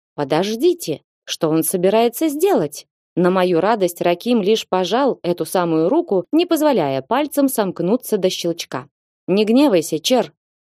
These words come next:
Девица под сывороткой правды, потому говорит сейчас всё, что думает». Открывшийся было в предвкушении рот пиратского капитана моментально сменил свою кривизну на недовольный оскал. И седовласый нехотя завершил фразу.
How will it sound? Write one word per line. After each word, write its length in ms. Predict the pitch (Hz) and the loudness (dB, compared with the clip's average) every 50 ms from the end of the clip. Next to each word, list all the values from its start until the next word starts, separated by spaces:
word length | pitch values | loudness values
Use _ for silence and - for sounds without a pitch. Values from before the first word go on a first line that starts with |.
| _ _ - | _ _ -8
Девица 520 | 156 165 180 190 196 247 240 - - 202 | -2 0 0 2 2 0 0 0 -2 -2
под 240 | - - 180 175 - | 0 0 0 0 0
сывороткой 500 | - - 240 226 226 214 202 - 220 220 | -2 0 2 2 2 2 2 0 0 0
правды, 480 | 214 - 240 254 262 220 175 170 143 139 - _ _ _ | 2 2 2 2 2 2 0 -2 -2 -4 -6 _ _ _
потому 300 | - 185 226 233 277 302 | -2 0 2 4 4 4
говорит 400 | 247 240 220 226 240 302 302 - | 2 2 2 2 2 0 -2 -4
сейчас 340 | - 220 - - 220 208 - | -4 -4 -2 -2 -2 -2 -2
всё, 220 | - - - 285 | -6 -4 -2 -2
что 180 | 262 - - 240 | -2 0 0 0
думает». 540 | 220 254 311 294 247 185 151 139 - - - _ _ _ _ _ | 0 2 2 2 2 2 0 -2 -6 -10 -18 _ _ _ _ _
Открывшийся 720 | - 165 165 - - 180 190 214 208 - 190 175 - - 175 | -6 -6 -6 -4 0 0 0 0 0 0 -2 -2 0 0 0
было 280 | 160 160 175 180 180 180 | 2 4 4 4 4 2
в 100 | 175 - | 0 -2
предвкушении 840 | - 190 190 180 - - - 190 185 - - 202 185 175 170 160 160 | -2 -2 -2 -2 -4 -6 -4 -4 -4 -2 0 0 2 2 2 2 2
рот 340 | 156 170 220 233 226 - - - | 2 2 0 -2 -2 -4 -6 -4
пиратского 540 | - 165 165 160 160 - - - 160 156 | -2 0 0 0 -2 -4 -8 -6 -4 -4
капитана 580 | 151 - 165 170 190 - 269 277 254 196 160 143 _ _ | -2 -4 -4 -6 -4 -2 0 0 0 0 -2 -4 _ _
моментально 760 | - 226 247 254 240 226 226 226 - 302 330 311 269 247 226 | 2 2 4 4 4 2 0 0 0 0 2 2 2 2 2
сменил 440 | - - 220 208 208 233 285 330 302 | 0 -2 -2 0 2 4 4 4 2
свою 380 | - - - 185 190 196 233 247 | 0 -2 -2 0 0 0 0 0
кривизну 560 | - 247 262 240 262 269 254 262 302 359 349 | 0 0 2 2 2 2 2 2 2 4 4
на 120 | 269 220 | 4 4
недовольный 720 | 220 226 226 180 185 190 185 170 226 311 302 269 262 262 254 - | 4 4 2 2 2 0 2 2 2 2 4 4 4 2 2 -2
оскал. 540 | 208 208 - - - - 160 151 139 131 _ _ _ _ _ - | -6 -8 -8 -8 -6 -4 -4 -4 -4 -6 _ _ _ _ _ -4
И 120 | - 269 | -2 -2
седовласый 760 | 233 - 233 220 180 180 170 160 190 254 320 330 - - 269 254 | 0 0 0 2 2 2 2 2 2 2 0 0 0 0 2 2
нехотя 520 | 233 190 180 226 269 - 269 254 - 254 233 | 2 2 2 0 0 0 0 0 2 2 2
завершил 540 | 214 254 226 240 220 190 - - 156 147 | 2 2 2 2 0 0 -2 -2 -2 -2
фразу. 520 | 143 - - 151 143 147 135 139 139 135 | -2 -2 -2 -2 -2 -2 -2 -4 -6 -6